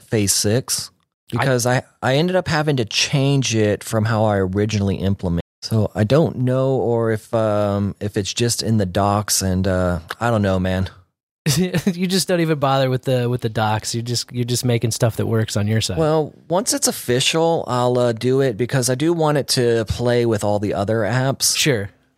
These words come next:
Speaker 1: But until it's official, then I feel quite a bit of freedom to just, um, I guess, do whatever I want.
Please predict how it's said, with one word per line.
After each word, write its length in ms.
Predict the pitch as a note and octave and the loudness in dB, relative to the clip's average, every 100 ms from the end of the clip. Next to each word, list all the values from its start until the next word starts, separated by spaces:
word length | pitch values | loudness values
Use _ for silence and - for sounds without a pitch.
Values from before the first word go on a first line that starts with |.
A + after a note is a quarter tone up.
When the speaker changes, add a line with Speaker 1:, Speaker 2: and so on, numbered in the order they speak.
| _ _ | _ _
Speaker 1:
But 200 | B2 A#2 | -2 0
until 500 | B2+ B2+ - G3 A#3 | -2 -2 0 0 0
it's 140 | A#3+ - | 0 -2
official, 680 | A#2 - A2 G#2 A#2 A2 | -4 0 0 2 2 2
then 160 | G#2 A2 | 2 0
I 100 | A#2 | 0
feel 440 | C3 - - D#3+ D3 | -2 -6 -2 -2 0
quite 240 | C3 B2 | 0 0
a 60 | A#2 | 2
bit 160 | A#2 | 0
of 80 | G2+ | 0
freedom 580 | - A2 A#2 A2 G2+ G2 | -2 0 2 2 2 0
to 80 | G#2 | -2
just, 400 | G2 G#2 - - | 0 0 0 0
um, 300 | G2+ G2 F#2+ - - - _ _ | 0 2 0 -6 -16 -20 _ _
I 100 | B2 | -2
guess, 240 | C#3 G#3+ A#2 | 0 0 0
do 160 | D3 | 2
whatever 320 | D#3 D3 C3 | 2 2 2
I 80 | A2 | 0
want. 500 | F#2+ G#2 G2 D#2+ - | 2 2 0 -2 -8